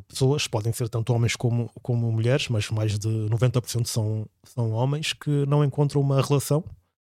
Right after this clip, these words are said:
não se envolvem em re-, em, em relações devido a, a problemas de personalidade e atribuem isso às mu-, às,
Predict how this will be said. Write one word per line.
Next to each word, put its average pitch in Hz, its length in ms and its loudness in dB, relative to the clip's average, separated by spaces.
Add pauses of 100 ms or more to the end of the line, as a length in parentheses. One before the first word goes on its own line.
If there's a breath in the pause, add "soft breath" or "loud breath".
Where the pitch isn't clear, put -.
(340)
não 107 260 0
se - 120 -2
envolvem 113 440 2
em 110 40 2
re-, 135 240 0
em, 113 460 -2
em 120 180 0
relações 131 540 0
devido 98 400 -8
a, 92 180 -14 (920)
a - 40 -4
problemas 120 440 2
de 104 360 -2 (180)
personalidade 120 840 0 (100)
e 151 140 -14 (1040)
atribuem 127 440 0
isso 143 260 -2
às 143 200 2
mu-, 139 320 -2
às, 143 240 2